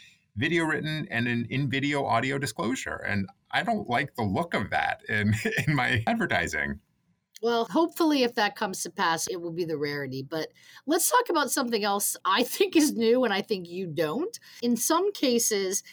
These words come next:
Speaker 2: the F T C has said it might not be sufficient even to say hashtag ad or hashtag advertising, but you need to say hashtag brand ad or have some kind of indicia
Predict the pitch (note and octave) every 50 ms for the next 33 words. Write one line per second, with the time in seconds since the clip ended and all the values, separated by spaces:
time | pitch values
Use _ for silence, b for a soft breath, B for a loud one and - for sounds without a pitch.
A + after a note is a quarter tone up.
0 | B B - G#3+ G#3 A3 A#3+ A#3 - - B3+ A#3+ - - C4 B3 A#3 G#3+ - -
1 | - G#3+ G#3 G3 G3 - G#3+ A3 C4+ D#4+ C4+ D#4+ F4 F4 F4 - D4+ D4 C#4+ C#4+
2 | - B3 G#3+ - - C#4 C4+ - - G#3 F3 - - A3 A#3 A#3+ A#3 C4+ B3 G#3+
3 | A#3 A3+ - - G#3+ F3+ F#3 D#3+ - - G3 F#3 G3+ - - - G#3 E3+ E3+ D#3
4 | D3+ - G3 G3 F#3 E3 D3+ D#3 D3 D#3+ B B B B B F#3+ F#3 - G#3 G3
5 | F#3 F#3 - - G3+ F3 E3 D3+ - E3+ F#3+ G#3 F#3 F3+ E3+ D#3 - D#3+ C3+ A#2+
6 | A2+ A#2+ - A2 - - B B B B B B B A#3 A3+ G#3+ A3+ A#3+ A#3 A#3+
7 | C4 C#4+ C4+ G#3+ - C4+ B3 - - - B3 A3+ A3+ G#3+ G#3 G3+ G3+ - B B
8 | B B B B B B - A3 G3+ A3 - - - C4 A#3 G#3 G3+ G3 E3+ E3
9 | G#3+ A3+ A#3+ C4 B3+ B3 A3 G3+ F#3+ F#3 A#2+ D#3+ E3 D3 C3+ A#2+ - A#2+ B2+ D#3+
10 | F#3 D#3+ C#3 A#3 A3 F#3 E3+ - - - C#4 C#4 C#4+ A#3+ C4 C#4 C4 B3+ A#3+ G#3+
11 | A#3 A3 G3 F#3+ A#3 A#3 A3+ - A#3+ A3 G3 F#3+